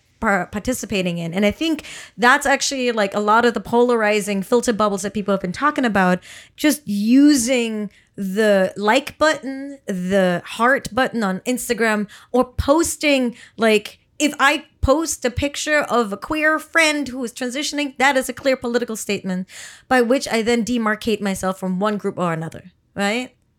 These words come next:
So it's a really fascinating thing where everything,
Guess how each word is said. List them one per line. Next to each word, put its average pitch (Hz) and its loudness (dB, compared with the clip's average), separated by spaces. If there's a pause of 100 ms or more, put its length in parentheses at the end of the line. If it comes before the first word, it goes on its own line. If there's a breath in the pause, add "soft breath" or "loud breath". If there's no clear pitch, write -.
(440)
So 330 0
it's 294 2
a 311 4
really 349 4
fascinating 277 0
thing 277 0
where 226 -2
everything, 254 -4